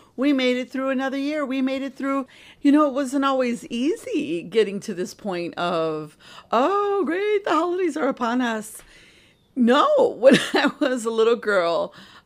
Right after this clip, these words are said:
um, I had a weight of loneliness about me where I could be in a room of,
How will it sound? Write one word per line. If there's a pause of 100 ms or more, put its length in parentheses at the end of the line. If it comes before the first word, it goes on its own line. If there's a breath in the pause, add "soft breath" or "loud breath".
(120)
um, (380)
I (260)
had
a
weight
of
loneliness
about
me (280 loud breath)
where
I
could
be
in
a
room
of,